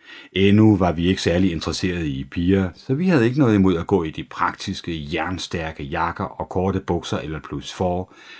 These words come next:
som man købte til os i håb om, at de ville holde, til vi voksede ud af dem. Men med denne dreng var det noget andet. Han havde lange bukser på, velpressede og af godt snit,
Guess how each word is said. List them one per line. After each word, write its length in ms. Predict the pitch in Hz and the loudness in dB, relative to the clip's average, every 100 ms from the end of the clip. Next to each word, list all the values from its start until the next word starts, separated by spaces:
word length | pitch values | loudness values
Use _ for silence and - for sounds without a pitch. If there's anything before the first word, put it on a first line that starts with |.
| - | -20
som 200 | - 113 | -8 -2
man 140 | 117 - | 0 2
købte 200 | 143 135 | 0 2
til 200 | 120 117 | 0 0
os 120 | - | -2
i 60 | 90 | -2
håb 280 | 82 98 | 2 2
om, 140 | 95 82 | 0 -2
at 100 | 78 | -6
de 60 | |
ville 180 | 73 69 | -8 -6
holde, 380 | 71 90 92 98 | -4 -2 -2 -4
til 240 | - 101 | -2 -2
vi 60 | 95 | 0
voksede 420 | 92 92 - 95 | 0 -4 -4 -4
ud 80 | 90 | -4
af 180 | 71 65 | -6 -10
dem. 140 | 67 _ _ _ _ _ _ _ _ _ _ _ _ _ _ _ _ _ _ _ _ _ - | -16 _ _ _ _ _ _ _ _ _ _ _ _ _ _ _ _ _ _ _ _ _ -6
Men 220 | 92 87 | -2 0
med 120 | 85 80 - | 0 -2 2
denne 280 | 117 131 147 | 6 6 6
dreng 520 | 113 92 80 - 98 | 4 -6 -8 -6 -2
var 80 | 117 | 2
det 100 | 120 | 4
noget 280 | 123 127 - | 4 2 -4
andet. 360 | 156 67 71 - _ _ - - | -8 -8 -10 -14 _ _ -20 -16
Han 160 | 78 80 | -8 0
havde 240 | 113 147 | 4 6
lange 480 | 127 95 85 87 139 | 6 4 2 4 4
bukser 460 | 143 113 80 - 80 | 4 0 0 -6 -10
på, 360 | - - - - _ _ | -12 -14 -16 -20 _ _
velpressede 920 | 87 98 95 - 92 85 - 90 87 | 0 0 0 -2 -4 -4 -6 -8 -6
og 160 | 80 78 | -4 -4
af 100 | - | -2
godt 240 | 85 - | -2 -2
snit, 540 | - - 95 95 - | -6 0 0 0 -6